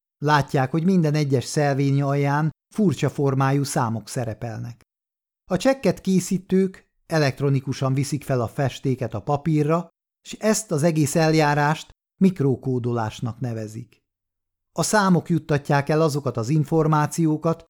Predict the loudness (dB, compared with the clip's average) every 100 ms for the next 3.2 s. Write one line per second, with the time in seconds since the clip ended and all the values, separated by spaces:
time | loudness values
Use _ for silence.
0 | _ _ -2 2 4 4 4 2 2 0
1 | -6 0 0 2 2 2 2 -2 -2 -2
2 | 0 2 2 2 2 0 0 -2 0 -2
3 | -4